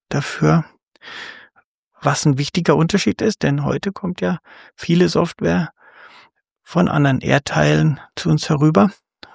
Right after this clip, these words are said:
und, ähm, jetzt können wir das, diese, ähm, digitale Souveränität auch wieder zurückgewinnen,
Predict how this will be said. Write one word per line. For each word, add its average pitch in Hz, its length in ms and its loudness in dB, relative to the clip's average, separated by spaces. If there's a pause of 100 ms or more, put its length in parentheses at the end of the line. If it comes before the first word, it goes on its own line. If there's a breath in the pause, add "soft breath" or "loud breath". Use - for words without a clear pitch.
und, 147 440 -2 (380 loud breath)
ähm, 143 220 -2
jetzt 147 280 -2 (440)
können 151 260 4
wir 147 100 4 (100)
das, - 440 -4 (340)
diese, 143 340 0 (840 loud breath)
ähm, 139 400 2
digitale 156 400 -2
Souveränität 160 920 2
auch 185 260 0
wieder 190 380 2 (460 loud breath)
zurückgewinnen, - 680 -2